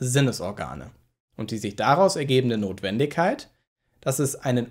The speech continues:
Ort im Körper geben müsse, an dem sich all die von einem einzelnen Objekt durch doppelte Organe kommenden Eindrücke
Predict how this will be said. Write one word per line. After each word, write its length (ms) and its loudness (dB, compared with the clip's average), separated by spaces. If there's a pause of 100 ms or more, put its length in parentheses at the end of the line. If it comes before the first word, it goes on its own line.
Ort 240 2
im 160 -8
Körper 340 2
geben 320 2
müsse, 480 0
an 140 0
dem 180 8
sich 280 0
all 200 4
die 240 2
von 200 -6
einem 280 -4
einzelnen 640 0
Objekt 640 -4
durch 260 -2 (300)
doppelte 500 0
Organe 640 0
kommenden 520 0
Eindrücke 720 2